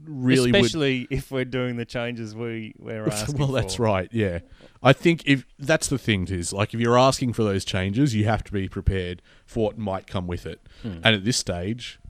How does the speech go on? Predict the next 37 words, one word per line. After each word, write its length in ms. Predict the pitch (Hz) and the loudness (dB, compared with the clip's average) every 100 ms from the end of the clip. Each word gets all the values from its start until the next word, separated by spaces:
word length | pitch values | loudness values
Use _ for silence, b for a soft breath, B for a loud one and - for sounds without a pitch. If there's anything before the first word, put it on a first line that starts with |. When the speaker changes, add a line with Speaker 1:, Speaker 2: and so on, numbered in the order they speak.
| - | -8
Speaker 1:
uh, 380 | 92 95 98 98 | -2 0 0 0
I 140 | 104 117 | 2 2
am. 300 | 127 90 82 | 2 0 -6
<laughs> 360 | _ _ - 127 - | _ _ -8 -8 -2
Speaker 2:
Okay. 460 | 170 160 - 117 113 - - | 6 6 6 2 -4 -6 2
Speaker 1:
I 140 | 120 | 8
am. 340 | 160 113 85 - | 8 8 2 -2
As 160 | 135 165 | 0 6
long 140 | 262 | 6
as 80 | 240 | 6
you 60 | 214 | 4
seem 240 | - 185 | 4 4
to 60 | 170 | 2
be 100 | 135 | 0
trying 440 | - 120 139 107 | 0 2 4 2
something, 500 | 95 90 87 98 156 | -2 -4 -2 0 2
then 180 | 156 151 | 2 4
losing 400 | 156 175 165 170 | 6 6 4 0
is, 240 | 156 151 - b b | 0 -2 -6 b b
it's 140 | 202 214 | -2 2
a, 60 | 220 | 2
it's 360 | 214 220 - | 2 -4 -2
all 100 | 240 | 2
about 180 | 202 175 | 4 4
effort, 280 | 131 - 92 | 2 0 -2
isn't 200 | 120 113 | 0 0
it? 140 | 87 - | -2 -6
It's 80 | - | -2
effort 220 | 123 - 104 | -2 0 -6
at 100 | - | -6
the 60 | |
selection 460 | - 143 190 - 190 | 0 2 2 2 4
tables, 440 | 208 190 196 180 165 | 8 8 6 4 0
effort 200 | 151 156 | 2 0
on 100 | 139 | 0
the 80 | |
ground. 440 | 120 110 101 85 | 2 0 0 -4